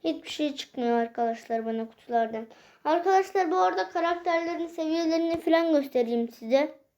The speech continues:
En çok kupalı karakterim şeyde. Bunu altı yüz yirmi yapmışlığım var.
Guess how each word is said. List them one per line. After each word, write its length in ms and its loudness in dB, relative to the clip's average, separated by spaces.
En 220 4
çok 300 -2
kupalı 340 0
karakterim 680 0
şeyde. 400 0
Bunu 480 2
altı 200 2
yüz 120 6
yirmi 200 8
yapmışlığım 680 -2
var. 260 -10